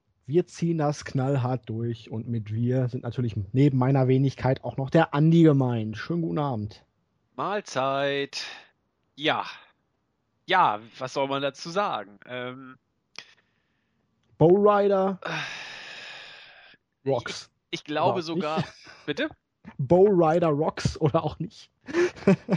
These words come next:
Speaker 2: Also ich glaube sogar tatsächlich, dass es nicht wenige gibt, die diese Show gar nicht mal so schlecht fanden. Es, es waren auch sogar einige Sachen ganz brauchbar.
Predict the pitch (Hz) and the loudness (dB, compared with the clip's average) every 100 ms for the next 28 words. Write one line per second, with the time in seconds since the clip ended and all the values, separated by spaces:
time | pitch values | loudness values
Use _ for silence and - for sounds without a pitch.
0 | - - 131 147 165 151 - 135 180 180 | -4 -10 -8 -4 -6 -6 -6 -6 -4 -6
1 | 147 147 143 151 151 143 160 165 127 123 | -6 -8 -8 -8 -10 -8 -8 -8 -10 -10
2 | 127 135 - - _ 147 233 - 139 208 | -10 -14 -16 -18 _ -8 -8 -8 -12 -10
3 | 226 135 117 165 - - - _ 131 123 | -8 -8 -6 -10 -10 -16 -20 _ -18 -14
4 | 156 165 - 151 156 - _ 135 143 147 | -14 -12 -10 -8 -8 -10 _ -12 -12 -12
5 | 143 131 117 - 156 240 - - 139 196 | -10 -10 -10 -10 -10 -10 -12 -14 -14 -14
6 | 143 - 151 - 139 285 311 123 127 - | -18 -18 -18 -10 -4 -4 -4 -10 -10 -10
7 | 123 117 120 127 120 131 117 120 113 - | -8 -10 -10 -12 -10 -8 -10 -12 -20 -14
8 | 120 117 - 101 156 208 - 110 196 | -14 -14 -18 -10 -8 -8 -10 -10 -10